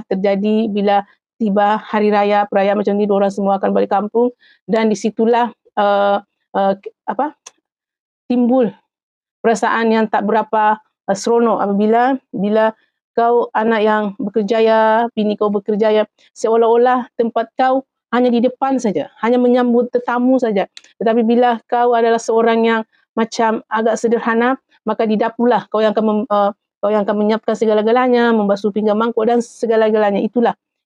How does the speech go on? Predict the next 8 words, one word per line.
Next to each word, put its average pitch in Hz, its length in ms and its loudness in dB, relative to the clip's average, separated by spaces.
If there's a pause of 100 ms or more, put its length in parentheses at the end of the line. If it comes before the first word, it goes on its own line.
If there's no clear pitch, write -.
yang 202 80 0
sering 247 460 0
kita 233 180 -2
dengar 247 400 2
bila 226 400 0 (320)
tiba 240 400 0 (160)
hari 226 480 0
perayaan. 202 560 0